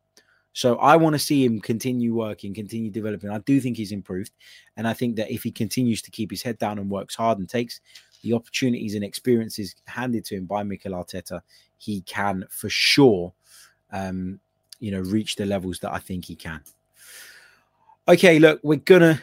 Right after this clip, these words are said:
leave it there. Um, that's our preview for Arsenal versus Leeds at Emirates Stadium. My prediction, for those of you asking again in the chat, is a two nil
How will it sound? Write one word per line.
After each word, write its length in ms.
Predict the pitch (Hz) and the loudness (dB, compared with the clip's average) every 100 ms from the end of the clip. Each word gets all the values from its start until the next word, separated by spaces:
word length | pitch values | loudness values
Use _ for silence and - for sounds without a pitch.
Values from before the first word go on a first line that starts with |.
| - | 0
leave 320 | 139 160 131 | 2 4 4
it 160 | 135 117 | 2 4
there. 360 | 123 123 139 - - | 2 2 -2 -12 -8
Um, 380 | 117 117 113 117 | -4 -2 0 0
that's 260 | 135 123 | 0 -2
our 140 | 135 120 | -2 -2
preview 500 | - 139 123 139 160 | 2 2 2 0 -2
for 280 | - 127 - | -4 -4 -2
Arsenal 540 | 123 127 - 123 117 | 0 0 0 -4 -4
versus 500 | 113 123 113 113 95 | 0 0 0 -8 -6
Leeds 320 | 120 123 117 - | -2 0 -2 -4
at 160 | 120 120 | -4 -4
Emirates 420 | 135 123 117 120 | -4 -4 -6 -8
Stadium. 480 | - 120 117 117 120 | -6 -4 0 2 0
My 140 | 113 | -2
prediction, 540 | 104 113 101 131 - 117 | -4 -2 0 0 -2 -6
for 100 | 113 | -2
those 240 | 110 107 | -2 -2
of 120 | 104 | -4
you 120 | 107 117 | -6 -4
asking 340 | 117 113 113 | -4 -4 -6
again 240 | 104 117 110 | -8 -6 -6
in 80 | 101 | -6
the 80 | |
chat, 280 | 95 - 113 | -6 -4 -4
is 100 | 95 | -6
a 40 | 87 - | -16 -6
two 200 | 123 117 | -2 -2
nil 240 | 107 92 | -2 -8